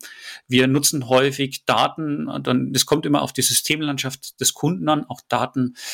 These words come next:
aus einem E-R-P-System. Ähm, wir nehmen auch öfters Daten aus von, von M E S-Systemen. Das hängt dann auch vom Use Case ab.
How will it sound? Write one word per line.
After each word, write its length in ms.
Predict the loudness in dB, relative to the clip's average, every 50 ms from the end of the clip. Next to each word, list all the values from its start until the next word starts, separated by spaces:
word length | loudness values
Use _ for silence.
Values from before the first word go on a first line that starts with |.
| -12 -10 -4
aus 380 | 0 2 2 4 2 2 0 -2
einem 140 | -4 -2
E-R-P-System. 1080 | 0 0 0 0 -2 -4 -2 0 0 0 2 0 -2 0 0 0 0 0 0 -2 -4 -6 _ _ _ -20 -18 -18 -18 -18 -12 -4
Ähm, 540 | -2 0 2 2 2 0 0 0 -2 -2 -6 -8
wir 420 | -4 0 2 2 2 2 0 0
nehmen 300 | 2 4 4 4 4 2
auch 140 | 2 0 -2
öfters 320 | -4 -6 -2 0 0 2 2
Daten 360 | 2 2 2 0 -2 -4 -4
aus 220 | -2 -2 -2 -2
von, 300 | -2 -2 -2 -4 -4 -4
von 340 | -6 -6 -4 -4 -4 -4 -4
M 240 | -6 -4 -2 0 0
E 120 | 0 0 0
S-Systemen. 760 | 0 0 0 0 0 -2 -4 -2 2 2 4 4 2 0 -2 -8 -16 -16 -16 -14 -6 -2
Das 160 | 0 0 2
hängt 180 | 2 0 0 0
dann 140 | -2 0 0
auch 100 | -2 -2
vom 160 | 0 0 0
Use 300 | 0 2 2 2 2 0
Case 260 | 2 0 0 2 2
ab. 260 | 0 -2 -4 -6 -20